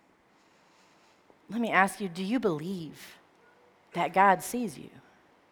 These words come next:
Do you actually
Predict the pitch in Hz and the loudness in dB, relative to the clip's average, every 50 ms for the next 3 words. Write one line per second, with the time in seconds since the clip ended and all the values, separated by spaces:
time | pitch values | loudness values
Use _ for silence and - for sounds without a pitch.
0 | _ _ _ _ _ _ _ _ _ _ _ _ _ _ _ _ _ _ _ _ | _ _ _ _ _ _ _ _ _ _ _ _ _ _ _ _ _ _ _ _
1 | _ _ _ _ _ _ _ _ _ _ _ _ _ _ _ _ _ _ _ _ | _ _ _ _ _ _ _ _ _ _ _ _ _ _ _ _ _ _ _ _
2 | _ _ _ 175 160 196 220 214 208 196 220 247 269 277 277 277 294 302 285 - | _ _ _ -8 -4 -2 -2 -2 -2 0 2 4 4 4 4 4 2 0 -2 -6
3 | - - - - - - - _ _ _ _ _ _ _ _ - 240 269 294 294 | -16 -20 -20 -20 -20 -20 -20 _ _ _ _ _ _ _ _ 8 10 12 12 10
4 | 294 - - - 302 294 294 294 294 285 294 285 285 277 285 277 277 | 10 4 -2 0 2 4 6 6 6 6 6 6 4 2 2 0 -2